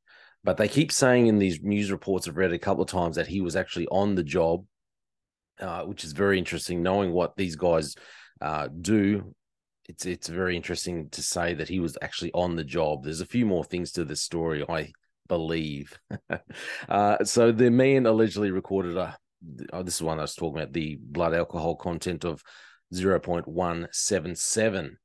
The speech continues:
after the two-car crash on Blaydon Street, Yamanto. Wow. On the evening of Jan four, no one was seriously injured. Two people were sent to hospital still.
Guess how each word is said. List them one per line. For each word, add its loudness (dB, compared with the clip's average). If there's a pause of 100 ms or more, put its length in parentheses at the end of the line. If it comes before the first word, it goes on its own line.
(680)
after -2
the -6
two-car 0
crash -2
on -4
Blaydon -2
Street, -6 (300)
Yamanto. 0 (500)
Wow. -6 (560)
On 0
the 2
evening 2
of -2
Jan -2 (140)
four, 6
no 2
one 4
was 0
seriously 2
injured. -6 (160)
Two 2
people 2 (480)
were 4
sent 0
to -6
hospital 0
still. -10